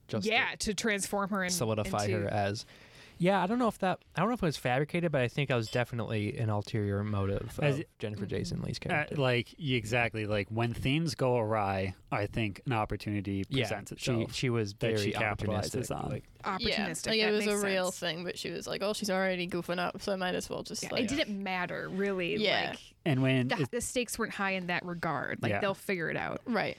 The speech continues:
Speaker 3: it, when Abbott, like, fully discovers her, or, like, when he kind of assumes her,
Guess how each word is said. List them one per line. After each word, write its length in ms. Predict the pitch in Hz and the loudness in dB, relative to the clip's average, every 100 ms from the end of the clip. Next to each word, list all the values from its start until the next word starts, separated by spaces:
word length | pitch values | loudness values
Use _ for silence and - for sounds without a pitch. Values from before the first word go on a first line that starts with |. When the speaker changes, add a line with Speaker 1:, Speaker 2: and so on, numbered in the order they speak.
| - | -2
Speaker 3:
it, 120 | 139 131 | 0 4
when 180 | 151 | 4
Abbott, 500 | 147 120 120 120 117 - _ _ _ _ _ - | 4 2 4 4 2 -6 _ _ _ _ _ -2
like, 560 | 123 110 101 - - - - _ _ _ - - | 2 2 2 -2 -10 -14 -20 _ _ _ -20 -20
fully 400 | - 139 123 120 | -2 2 4 2
discovers 640 | 110 - 123 107 113 104 - | 0 0 0 2 2 0 0
her, 500 | 110 104 101 98 - _ _ _ _ _ - | 0 2 2 0 -2 _ _ _ _ _ -8
or, 220 | 131 - 185 | -8 -8 -2
like, 220 | 131 110 - | 0 0 -2
when 240 | 123 127 | -2 0
he 280 | 107 127 113 | 0 0 0
kind 200 | - 120 | 0 -2
of 80 | 107 | -2
assumes 420 | - 120 104 101 | -2 0 0 -2
her, 400 | - 110 110 | -2 0 0